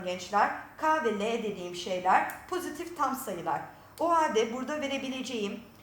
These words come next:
en küçük değeri bulmak için minimum değerler. L'ye sağ tarafın katı üç, K'ya da sol tarafın katı on biri verebilirim. Toplamı da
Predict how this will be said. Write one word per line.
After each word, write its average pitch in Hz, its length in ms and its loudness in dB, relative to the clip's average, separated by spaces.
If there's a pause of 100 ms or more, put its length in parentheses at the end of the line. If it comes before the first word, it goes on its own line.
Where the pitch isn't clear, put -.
(160)
en 262 200 -8
küçük - 380 -2
değeri 220 320 4
bulmak 208 320 -2
için 294 380 -8
minimum 226 420 0
değerler. 170 540 4 (320)
L'ye 269 640 4 (160)
sağ 320 280 2
tarafın 277 420 -4
katı 196 400 -6 (260)
üç, - 380 -2 (340)
K'ya 220 440 6
da 240 460 4
sol - 360 2
tarafın 202 360 0
katı 320 540 -4 (240)
on 302 280 6
biri 247 180 2
verebilirim. 202 540 2 (440)
Toplamı 294 580 2
da 240 320 8